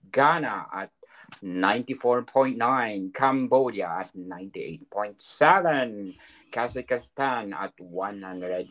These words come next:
eleven point five, Lebanon at forty-one point one, Pakistan at forty-seven point nine, Trinidad and Tobago at seventy-three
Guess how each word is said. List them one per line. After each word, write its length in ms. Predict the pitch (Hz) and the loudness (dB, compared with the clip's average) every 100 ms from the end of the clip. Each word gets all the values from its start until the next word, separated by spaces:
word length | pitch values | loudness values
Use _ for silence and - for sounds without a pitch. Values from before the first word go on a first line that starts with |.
| - | -2
eleven 680 | 135 135 127 131 156 147 139 | 4 4 6 6 6 2 -4
point 340 | - 139 143 139 | -4 -4 -4 -4
five, 460 | 135 127 110 101 92 87 98 | -2 0 0 -2 -8 -10 -4
Lebanon 540 | 123 147 117 95 87 90 | -2 -2 -6 -12 -14 -18
at 100 | 95 _ - | -18 _ -14
forty-one 540 | 101 110 107 92 90 - | -12 -10 -10 -10 -10 -8
point 300 | 113 113 - | -8 -8 -4
one, 640 | 113 135 127 107 87 80 - _ - - - | 0 0 0 -2 -6 -12 -18 _ -20 -20 -10
Pakistan 600 | 113 110 117 - 85 78 | -8 -6 -10 -10 -12 -10
at 140 | 82 - - | -12 -14 2
forty-seven 960 | 135 175 - 95 - - 151 156 151 | 6 6 2 -14 -6 2 4 4 0
point 400 | 143 151 147 143 | -4 -4 -2 -2
nine, 720 | 143 156 139 107 98 90 85 - _ _ _ | 0 0 0 -2 -6 -8 -10 -16 _ _ _
Trinidad 560 | - 131 139 120 107 101 | -6 0 2 4 2 0
and 260 | 107 117 - | -4 -6 -4
Tobago 800 | 135 127 120 170 185 170 151 131 | -4 0 4 6 6 6 6 6
at 220 | 117 - | 2 -6
seventy-three 720 | - 127 117 110 - 120 113 | -4 -2 -2 -6 -14 -12 -12